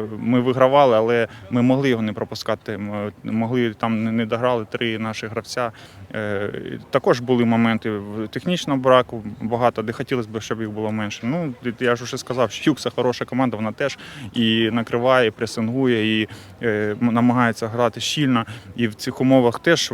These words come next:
важко. Але якщо ми хочемо добувати, е, результати, якщо ми хочемо рухатись вперед, нам потрібно в цих моментах теж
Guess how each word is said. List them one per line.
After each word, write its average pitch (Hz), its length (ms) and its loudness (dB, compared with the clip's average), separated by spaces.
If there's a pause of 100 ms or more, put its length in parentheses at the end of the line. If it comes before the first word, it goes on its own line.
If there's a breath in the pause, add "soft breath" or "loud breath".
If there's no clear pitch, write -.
важко. 110 560 2
Але 175 400 2
якщо 139 260 2
ми 131 120 4
хочемо 123 380 0
добувати, 123 500 0 (360 loud breath)
е, 107 220 0
результати, 117 480 0
якщо 123 220 -4
ми 117 80 -2
хочемо 123 320 -2
рухатись 117 440 -6
вперед, 127 380 -2 (320 loud breath)
нам 123 160 4
потрібно 123 400 -2
в 113 40 -8
цих - 320 -6
моментах 123 400 -2
теж - 340 -4